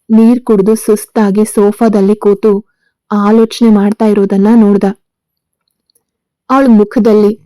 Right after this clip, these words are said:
ದುಃಖದ ಭಾವ ಎಲ್ಲಿಯೂ ಕಾಣಿಸ್ಲಿಲ್ಲ ಅವನಿಗೆ. ಅವಳ ಮುಖದಲ್ಲಿ ಸುಸ್ತು ಕಂಡ್ರು ತುಟಿಗಳಲ್ಲಿದ್ದ ನಾಚಿಕೆಯ ನಗು ತಾರಕ್ ತುಟಿಗಳನ್ನ ಹಿಗ್ಗಿಸಿತ್ತು. "ಯಾಕೆ ಬಿಟ್ ಹೋದೆ?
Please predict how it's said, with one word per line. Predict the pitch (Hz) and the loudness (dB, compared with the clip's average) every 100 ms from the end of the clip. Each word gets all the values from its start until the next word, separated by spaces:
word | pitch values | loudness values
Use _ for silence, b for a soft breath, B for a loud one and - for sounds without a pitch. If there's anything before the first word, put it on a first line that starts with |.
| 196 | -4
ದುಃಖದ | 214 208 240 220 | -4 -2 -2 -2
ಭಾವ | 202 208 202 214 214 - - | -2 -2 -2 0 -2 -6 -4
ಎಲ್ಲಿಯೂ | 214 190 220 240 214 | 0 2 2 4 2
ಕಾಣಿಸ್ಲಿಲ್ಲ | 226 202 196 220 220 202 214 233 | 0 -2 0 0 0 0 2 2
ಅವನಿಗೆ. | 208 202 196 - _ _ _ _ _ - | 2 0 -2 -8 _ _ _ _ _ -4
ಅವಳ | 254 254 | 0 2
ಮುಖದಲ್ಲಿ | 220 208 - 220 214 220 214 _ - | 2 2 0 0 2 0 -2 _ -8
ಸುಸ್ತು | 233 220 - 240 | -4 -4 -4 -4
ಕಂಡ್ರು | 233 208 214 214 220 _ _ _ _ | 0 0 2 0 -4 _ _ _ _
ತುಟಿಗಳಲ್ಲಿದ್ದ | 247 220 247 233 220 208 196 208 | -4 -2 0 0 2 2 0 0
ನಾಚಿಕೆಯ | 208 196 196 - 233 226 208 | 0 0 -2 -4 -4 0 0
ನಗು | 202 196 220 208 - _ _ _ _ | 0 0 -2 -2 -8 _ _ _ _
ತಾರಕ್ | - 190 196 208 - | -6 -4 -2 -2 -2
ತುಟಿಗಳನ್ನ | 220 202 220 202 196 190 196 | -4 -2 -2 0 0 -2 -2
ಹಿಗ್ಗಿಸಿತ್ತು. | - 196 196 208 196 - 202 - _ _ _ _ _ _ | -2 -2 -2 -2 -4 -6 -12 -16 _ _ _ _ _ _
"ಯಾಕೆ | 214 202 196 220 247 | -6 -4 -4 -4 -2
ಬಿಟ್ | 208 208 - | 0 0 -2
ಹೋದೆ? | 214 202 | -2 0